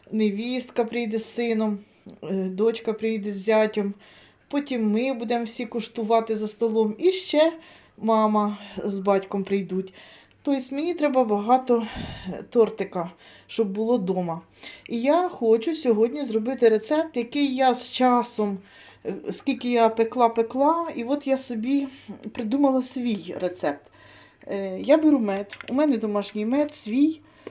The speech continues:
він не топ-, ну, такий домашній, дуже хороший мед.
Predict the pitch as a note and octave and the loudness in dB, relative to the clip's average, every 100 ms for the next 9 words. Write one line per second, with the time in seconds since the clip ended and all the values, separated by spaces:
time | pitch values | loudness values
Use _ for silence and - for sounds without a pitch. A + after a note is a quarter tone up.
0 | - _ _ - B3+ C#4+ C4 A#3 A3+ D#4+ | -20 _ _ -10 -2 2 2 0 2 2
1 | D#4+ - - C#4 F#3+ F#3+ C#4+ C#4 C#4+ A3+ | 2 -4 -4 -4 -2 0 2 2 0 -2
2 | C#4 C#4 C4 G3+ E3+ - E3 D#3 - | 0 0 0 0 -2 -6 -8 -10 -12